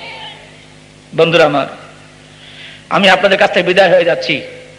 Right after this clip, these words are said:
আহলে হাদিসের এই বিষয়টি আমরা বুঝতে পারলাম না। ডিকশনারি খোলেন, বাংলাদেশের বিশ্বকোষগুলো খুলে দেখেন, যারা লেখক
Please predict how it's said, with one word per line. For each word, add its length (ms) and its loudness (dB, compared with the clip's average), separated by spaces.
আহলে 260 4
হাদিসের 500 2
এই 160 2
বিষয়টি 540 0
আমরা 360 2
বুঝতে 320 0
পারলাম 380 -2
না। 100 -6
ডিকশনারি 500 2
খোলেন, 360 0
বাংলাদেশের 840 0
বিশ্বকোষগুলো 800 0
খুলে 280 0
দেখেন, 320 0
যারা 220 4
লেখক 400 2